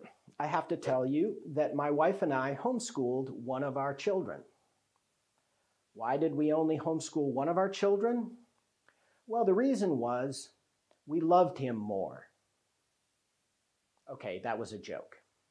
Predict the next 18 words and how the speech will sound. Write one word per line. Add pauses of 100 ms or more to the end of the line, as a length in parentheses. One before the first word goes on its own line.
(580)
The
real
reason
why
we
homeschooled
our
older
son (440)
was
because
we
knew (240)
that
he
needed
the (120)
focus